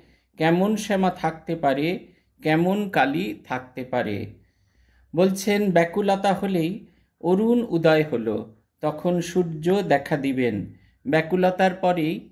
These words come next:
ঈশ্বর দর্শন। তিন টান একত্র হলে তবে তিনি দেখা দেন। বিষয়ীর বিষয়ের উপর, মায়ের সন্তানের উপর, আর সতীর পতির উপর টান।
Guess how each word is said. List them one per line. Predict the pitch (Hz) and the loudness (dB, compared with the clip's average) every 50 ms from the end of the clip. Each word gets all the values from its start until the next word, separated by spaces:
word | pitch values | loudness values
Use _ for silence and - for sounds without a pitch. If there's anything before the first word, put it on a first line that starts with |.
| _ - | _ -12
ঈশ্বর | - - 147 - - - 180 160 151 | -10 -10 -8 -8 -6 -2 0 0 0
দর্শন। | 135 120 123 123 117 - - - 117 110 101 104 104 101 - - _ _ _ _ _ _ _ - | 0 0 0 -2 -2 -2 -6 -8 -6 -4 -4 -4 -6 -8 -12 -16 _ _ _ _ _ _ _ -4
তিন | 190 202 208 220 220 214 | -2 0 0 0 0 2
টান | 220 214 208 208 214 208 | 2 4 4 4 2 0
একত্র | 190 190 - 220 220 220 - - 208 190 | -4 -6 -6 -6 -8 -8 -8 -8 -6 -6
হলে | 165 175 160 160 165 165 | -4 -4 -2 -2 -2 -4
তবে | 165 160 147 151 156 151 | -2 -4 -4 -4 -4 -6
তিনি | - 156 156 160 147 | -4 -2 -2 -2 0
দেখা | 127 120 120 - - 123 | 0 0 -2 0 -2 -2
দেন। | 113 117 104 101 101 - - - - _ _ _ _ _ _ _ - | -2 0 -2 -2 -2 -4 -6 -10 -16 _ _ _ _ _ _ _ -6
বিষয়ীর | 131 151 156 151 - 190 175 180 180 185 190 196 185 170 | -4 -2 -2 2 4 4 6 4 4 2 0 -2 -2 -2
বিষয়ের | 151 151 151 151 - - 180 180 185 190 196 196 190 | -2 -4 -6 -4 -2 0 0 2 2 2 0 -2 -4
উপর, | 180 - - 170 175 190 185 - - _ _ _ _ _ _ _ - | -6 -6 -6 -4 -4 -4 -6 -8 -14 _ _ _ _ _ _ _ -6
মায়ের | - 156 165 170 180 190 214 214 | -2 2 2 4 4 2 0 -2
সন্তানের | 214 - - 180 156 156 156 151 156 165 170 180 185 175 160 | -4 -6 -4 -2 0 0 0 0 2 2 2 2 0 0 -2
উপর, | 151 151 - 139 139 139 139 - - _ _ _ _ _ - | -4 -4 -4 -6 -6 -6 -6 -10 -16 _ _ _ _ _ -4
আর | - 135 135 | -2 -2 -2
সতীর | 135 - - 185 180 185 - 202 226 233 220 - | -2 -2 -2 -2 -2 -2 -2 -4 -2 -4 -2 0
পতির | 170 160 160 - 160 151 151 | -2 -2 0 0 -2 -2 -2
উপর | 139 - 143 135 135 - | -2 -2 -4 -6 -4 -4
টান। | - 120 117 107 107 101 101 101 | -4 -2 -2 -2 -2 -4 -6 -8